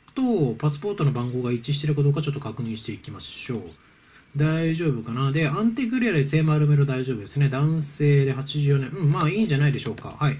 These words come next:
オッケーです。はい。お気をつけていってらっしゃい。はい、次の方どうぞ。いい感じよ、いい感じ。はい。よいしょと。はい、書類を。はい。アンティグリアですね。乗り継ぎですと。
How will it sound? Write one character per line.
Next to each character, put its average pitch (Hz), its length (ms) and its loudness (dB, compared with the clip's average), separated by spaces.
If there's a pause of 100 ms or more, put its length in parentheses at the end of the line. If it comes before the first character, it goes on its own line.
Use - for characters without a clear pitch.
(140)
オ 139 40 -6
ッ 135 100 -6
ケ 127 60 -4
ー 113 360 -4
で 110 80 -4
す。 - 260 -12
は 135 200 0
い。 147 160 0 (160)
お 123 60 -8
気 165 160 -6
を 175 80 -2
つ - 60 -10
け 233 80 0
て 233 60 2
い 226 80 -4
っ - 20 -12
て 202 80 -6
ら 196 60 -4
っ - 20 -6
し - 200 -4
ゃ 185 40 -2
い。 180 500 -4 (1700)
は 226 160 0
い、 156 80 0
次 190 360 0
の 233 120 -2
方 156 240 0
ど 147 100 6
う 143 60 4
ぞ。 185 840 2 (760)
い 120 160 -4
い 139 40 -6
感 123 200 -2
じ 120 100 -2
よ、 117 80 0
い 110 120 0
い 107 40 -6
感 101 180 -10
じ。 101 280 -12
は 107 160 -12
い。 110 60 -16 (840)
よ 113 80 -6
い 92 100 -10
し - 100 -8
ょ - 60 -10
と。 - 80 -20 (1160)
は 202 100 -2
い、 151 60 2
書 160 140 0
類 151 140 6
を。 143 140 6 (160)
は 196 60 0
い。 - 220 0 (840)
ア 151 80 -2
ン 147 60 2
テ 156 60 2
ィ - 20 2
グ 156 80 2
リ 135 100 2
ア - 40 -8
で - 60 -12
す - 140 -12
ね。 175 160 -12 (420)
乗 139 200 2
り 190 180 -2
継 - 160 -8
ぎ 165 160 -2
で 151 140 2
す - 100 -8
と。 - 100 -20